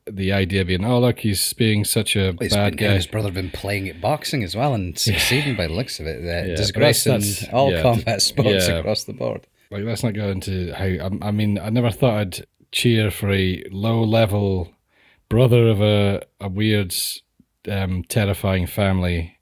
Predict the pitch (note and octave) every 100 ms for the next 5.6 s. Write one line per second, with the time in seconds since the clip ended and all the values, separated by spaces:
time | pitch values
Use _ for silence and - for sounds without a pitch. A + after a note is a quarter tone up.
0 | - D#2+ D#2+ E2 - D#2+ F#2 E2 - E2+
1 | F2+ - F2+ D#2+ D#2 C2 E2+ - D#2 C#2
2 | E2+ - D#2+ D2+ - - E2+ - D#2+ D#2+
3 | - _ _ _ - A2+ - C#3 G3+ -
4 | D#3 C3+ C3 B2 A#2 B2 C3+ C3+ C3 -
5 | C#3 C#3 B2 - C3 G#2+